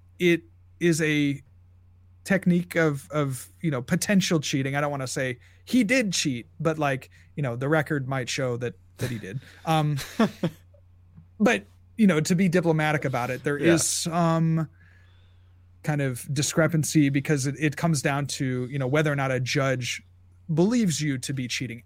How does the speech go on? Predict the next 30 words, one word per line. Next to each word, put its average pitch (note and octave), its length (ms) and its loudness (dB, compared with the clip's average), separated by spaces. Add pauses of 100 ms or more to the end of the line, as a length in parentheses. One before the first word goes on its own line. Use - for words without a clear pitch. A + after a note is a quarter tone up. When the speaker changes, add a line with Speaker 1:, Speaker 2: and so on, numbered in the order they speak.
(140)
Speaker 1:
as A#3+ 260 2
opposed A3+ 720 0
to, C3+ 440 -4 (960)
say, D3 280 2
stacking, B2 680 -2 (280)
right? B2 340 0
If, C#3+ 220 0
if D#3 140 0
they F3+ 120 4
catch G3 200 2
you F#3+ 60 4
on D#3+ 120 2
camera D3 500 0 (180)
not D#3 320 0
moving D#3 380 4
the C3+ 80 -2
top C#3+ 260 -6
card C#3+ 340 0
of C#3+ 180 -4
your C3+ 80 0
shuffle, E3+ 500 0 (1120)
you're G#3+ 220 4
gonna D#3+ 240 4
get C3+ 260 -6 (760)
D C3 200 -4
Q'd, - 340 -14 (220)
right? B2+ 280 -2 (220)
Um, C3+ 240 0
but D#3 100 2
that's F3+ 380 0